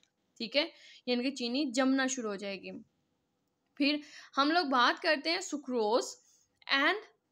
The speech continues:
and other sugars give properly, give proper viscosity। जो सुक्रोज है या फिर दूसरी शुगर्स, चीनी जो है, वो देती है मुनासिब किस्म का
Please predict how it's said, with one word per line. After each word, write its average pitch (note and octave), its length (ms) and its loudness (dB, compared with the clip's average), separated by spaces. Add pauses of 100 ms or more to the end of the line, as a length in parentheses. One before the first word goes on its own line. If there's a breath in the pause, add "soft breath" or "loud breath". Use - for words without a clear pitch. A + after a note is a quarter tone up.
(460 soft breath)
and D4 220 2 (120)
other C#4 220 4 (200)
sugars B3+ 580 0
give D#4 260 -2
properly, D#4+ 640 2 (340)
give F4 220 -2
proper D4+ 420 0
viscosity। A3 640 -6 (160)
जो B3 100 -2
सुक्रोज B3+ 580 -2
है G4 240 -2 (180)
या A#3+ 180 2
फिर A#3+ 160 -4
दूसरी A3+ 360 -10
शुगर्स, A3+ 600 -6
चीनी A#3 340 -6
जो C#4+ 160 -4
है, C4+ 240 -4 (300 loud breath)
वो D4 100 0
देती B3+ 460 -4
है F#4 160 -4
मुनासिब B3+ 500 -4
किस्म D4 320 -4
का D4+ 140 -2